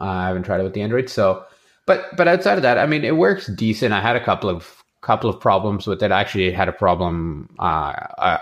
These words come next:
well, I have a problem right now with it where, again, it kinda lost connectivity between the app and the device. So I just need to kinda repair them. But, you know, as long, as long as you realize that, that's, that's, it's fine.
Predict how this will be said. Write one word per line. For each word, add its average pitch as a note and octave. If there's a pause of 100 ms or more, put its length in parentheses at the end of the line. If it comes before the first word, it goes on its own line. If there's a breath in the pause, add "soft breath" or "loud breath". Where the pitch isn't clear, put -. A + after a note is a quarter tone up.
(100)
well, G#2
I E2
have F#2
a E2
problem E2+
right E2
now A2
with F2
it F2
where, F2
again, G2+
it F#2
kinda E2+
lost D#2+
connectivity E2+
between E2+
the E2+
app -
and E2+
the E2+
device. E2
So E2+
I F2+
just E2+
need D#2+
to D#2
kinda D#2+
repair D#2+
them. F3
But, - (400)
you C#3
know, G2
as F#2+
long, G2
as F2+
long F2
as E2
you E2
realize D2+
that, -
that's, -
that's, -
it's -
fine. B1+